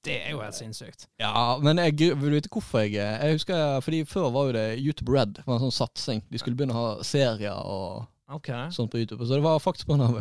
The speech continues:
Speaker 2: Cobra Kai. Og det begynte jo,
Speaker 1: Ja.
Speaker 2: begynte jo på YouTube.
Speaker 1: Det, var det liksom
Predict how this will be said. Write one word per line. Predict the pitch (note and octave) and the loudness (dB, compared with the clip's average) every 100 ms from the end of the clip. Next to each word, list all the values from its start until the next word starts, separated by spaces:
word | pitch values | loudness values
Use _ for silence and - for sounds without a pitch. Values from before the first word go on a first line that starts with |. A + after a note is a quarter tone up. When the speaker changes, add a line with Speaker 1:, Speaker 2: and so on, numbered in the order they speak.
| - | 0
Speaker 2:
Cobra | D3+ B2 A#2+ | 2 2 0
Kai. | - A#2 G2 - _ _ _ _ _ _ _ - | 2 0 0 -6 _ _ _ _ _ _ _ 0
Og | |
det | D3+ D#3 | 4 6
begynte | F3 - C#3+ | 6 6 6
jo, | A#2+ B2 | 6 8
Speaker 1:
Ja. | |
Speaker 2:
begynte | C#3+ F#3+ - C3+ | 8 8 8 6
jo | |
på | C3 | 6
YouTube. | B2+ C#3 - G2+ - - _ | 8 6 6 0 0 -6 _
Speaker 1:
Det, | E3 A#3 - C#3 D3+ E3+ | 0 0 -2 -12 -14 -2
var | D#3 F#3 | 2 4
det | B3+ F3 | 2 -2
liksom | G3 F#3+ | -2 -4